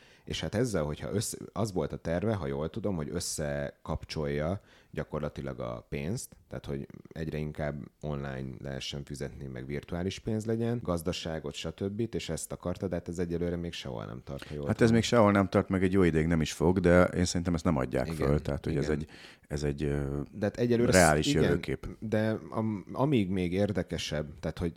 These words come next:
Speaker 1: tartalmasabb a valóság, ahogy a Gergő is mondta, mert
Speaker 2: Mhm.
Speaker 1: eddig még nem tudtak olyan fikciót létrehozni a va-, itt a valóságon
Speaker 2: Mhm.
Speaker 1: kívül belül, ami tartalmasabb lenne.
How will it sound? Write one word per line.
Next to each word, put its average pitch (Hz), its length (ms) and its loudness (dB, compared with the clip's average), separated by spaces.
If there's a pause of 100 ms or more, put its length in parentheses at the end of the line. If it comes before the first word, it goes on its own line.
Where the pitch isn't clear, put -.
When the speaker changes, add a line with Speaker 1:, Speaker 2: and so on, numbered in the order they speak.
(140)
Speaker 1:
tartalmasabb 78 760 -4 (340)
a 67 260 -6 (160)
valóság, 69 680 -6
ahogy 73 200 -8
a 71 40 -6
Gergő 71 360 -6
is 64 160 -6
mondta, 67 340 -10 (220)
mert 73 140 -4
Speaker 2:
Mhm. 82 80 0
Speaker 1:
eddig 85 180 -4
még 73 120 -6
nem 80 120 -6
tudtak 131 280 -4
olyan 65 220 -4
fikciót 60 400 -12
létrehozni 65 640 -8 (100)
a 64 80 -10
va-, - 140 -8 (100)
itt - 220 -12
a 73 40 -6
valóságon 69 760 -8
Speaker 2:
Mhm. 78 160 -2
Speaker 1:
kívül 76 300 -4
belül, 76 380 -4 (340)
ami 82 180 -6
tartalmasabb 85 720 -6
lenne. 104 280 -2